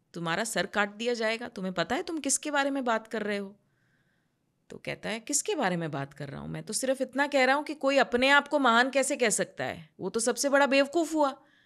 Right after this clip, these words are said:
तो खैर, वो सिपाही जाता है और बोलता है अलेक्जेंडर को कि ऐसे-ऐसे उन्होंने बोला है। तो अलेक्जेंडर के मन में हल्की सी हलचल होती है। वो बोलते हैं, "मुझे मिलना है इनसे।" तो सिपाही बोलता है, "आप मिलोगे?"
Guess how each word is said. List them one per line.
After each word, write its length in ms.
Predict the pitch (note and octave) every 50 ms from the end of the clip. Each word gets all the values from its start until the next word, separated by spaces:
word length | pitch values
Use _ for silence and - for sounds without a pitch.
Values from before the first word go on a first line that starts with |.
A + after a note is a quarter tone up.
| _ _ _ _ _ _ _ _ _ _ _ _ _ _ - -
तो 60 | A#3+
खैर, 320 | - - C4+ D4 D#4+ D#4+
वो 140 | C#4 C4+ C4
सिपाही 440 | C4 - A3+ A#3 A3 G#3+ A#3 B3 A#3+
जाता 320 | A3+ G3 F3 F3 - A#3+
है 160 | C#4+ D#4 E4
और 120 | F4 C#4 A#3+
बोलता 380 | G3 G3 G3 G3 F#3+ G3 A3
है 220 | A3 A3 G#3+ G#3+ G3
अलेक्जेंडर 560 | F#3 F#3 F#3+ F3+ F3 F3+ E3 F3 F3+ G#3+ B3+
को 160 | - F4 F4+
कि 320 | F4 F4 C#4+ C4 A#3 G#3 F#3
ऐसे-ऐसे 560 | G2+ B2+ F3+ - - G#3+ G3+ G3+ G3+ - G#3+
उन्होंने 340 | G3+ G3+ G3 F#3+ F#3+ G3+ G3+
बोला 340 | F3 D#3 D#3 D#3 D#3+ F3
है। 280 | A3 B3 C#4+ E4+ D4+ - _ _ _ _ _ _ _ _ -
तो 80 | B4
अलेक्जेंडर 560 | G#4 F#4+ F4 D#4+ A3+ G#3+ A3+ A3 A#3 B3 C#4 C#4
के 120 | C#4+ D#4+
मन 180 | C4+ G#3+ G3+ G#3
में 180 | G#3+ A3+ C#4
हल्की 300 | D4 C4 G#3 F#3+ - -
सी 120 | G#3+ C4+ C#4+
हलचल 440 | A#3+ G3 E3 D#3+ D#3+ - F#3+ F3+
होती 300 | E3+ D#3 D3 - - -
है। 220 | E3 D#3 - _ _ _ _ _ _ _ _ _ _ _ _ _ _ _ _ _ _ _ _ _ _ _ _ _ _ _ _ _ _ _ _ _ _ _ _ -
वो 60 | A#3
बोलते 240 | A3 C4 B3 B3 F#4
हैं, 60 | F#4
"मुझे 180 | D#4 C4+ A3+ C#4+
मिलना 360 | C#4 G#3+ F#3 E3 D#3+ E3 F3
है 160 | F3+ E3+ D3+
इनसे।" 400 | C#3+ C#3+ C#3 C#3 - - - - _ _ _ _ _ _ _ _ _ _ _ _ _ _ _
तो 80 | - E3
सिपाही 360 | - - F3 - F3+ G3 G3+
बोलता 300 | F#3+ F3+ E3+ D3+ - G3
है, 60 | G3+
"आप 160 | F#3+ E3+ F3+ -
मिलोगे?" 540 | D#3+ D#3 D#3 F3 G#3+ C#4+ E4+ - E4 D#4